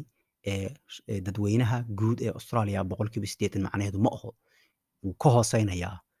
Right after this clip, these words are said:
Waxaa laga yaabaa inuu a-, agaheeda uu tahay guud ahaan markii shacabka loo fiiriyo boqolkiiba lixdan iyo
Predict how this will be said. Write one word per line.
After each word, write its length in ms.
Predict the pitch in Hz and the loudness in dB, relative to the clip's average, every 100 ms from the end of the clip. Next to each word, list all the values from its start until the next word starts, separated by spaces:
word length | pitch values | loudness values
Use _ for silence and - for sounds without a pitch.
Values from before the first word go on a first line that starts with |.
| _ _ | _ _
Waxaa 120 | - | 0
laga 180 | 101 117 | 2 6
yaabaa 400 | 139 123 117 117 139 _ _ | 6 8 6 4 0 _ _
inuu 240 | 147 127 110 | 4 6 2
a-, 160 | - - | -2 -2
agaheeda 460 | 117 131 117 104 | 4 4 6 2
uu 160 | - 139 | 0 -2
tahay 220 | - 107 | 0 -2
guud 240 | 98 107 107 | -2 -2 0
ahaan 200 | 110 131 | 0 0
markii 240 | 139 - | 0 -2
shacabka 340 | 113 - - 107 | -2 -2 -2 -2
loo 160 | 110 | -2
fiiriyo 400 | - - 98 113 156 _ _ _ _ - | -2 -4 -2 0 -2 _ _ _ _ -2
boqolkiiba 460 | 120 120 - 107 | 0 0 0 -2
lixdan 400 | 95 113 113 120 120 _ _ _ _ - | 0 -2 -2 -4 -6 _ _ _ _ 2
iyo 200 | 123 143 | 4 6